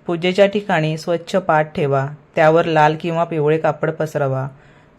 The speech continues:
सर्वप्रथम श्री गणेशाची पूजा करावी, त्यानंतर देवी ललिता यांच्या मूर्ती किंवा चित्रासमोर अगरबत्ती लावावी.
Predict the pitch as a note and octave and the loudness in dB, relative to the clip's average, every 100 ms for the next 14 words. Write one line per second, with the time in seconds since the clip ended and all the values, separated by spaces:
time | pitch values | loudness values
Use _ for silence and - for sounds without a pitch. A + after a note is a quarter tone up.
0 | - G3+ G#3 G#3 F#3 F3+ D#3+ D#3+ - F#3+ | 0 4 4 4 2 2 -2 -4 -4 -2
1 | F#3 E3 E3 F3 E3 F3 E3 D3+ D3+ E3+ | 0 -2 -2 -4 -4 -8 0 2 2 2
2 | E3 D3 C#3+ D3 - E3 F3 D#3+ D3+ D3+ | 0 -2 -6 -6 -2 0 -2 -2 -2 -4
3 | D#3 D#3 D3+ E3 D#3 D#3 D#3 C#3+ C#3 D3+ | -2 -2 -2 -2 -2 -2 0 0 0 -4
4 | C#3+ C#3 C#3+ C#3 C#3+ - - _ F#3 G3 | -6 -4 -4 -6 -10 -20 -20 _ -4 -2
5 | G3 G#3+ G#3 F#3+ G3 G3 - E3+ F3 E3+ | 0 -2 0 0 0 0 4 4 4 2
6 | D#3 D#3+ - D#3 E3 E3 D#3 D#3+ D3+ C3+ | 2 0 0 0 -2 -2 -4 -4 -2 -2
7 | C3 B2+ C3 | -2 -6 -8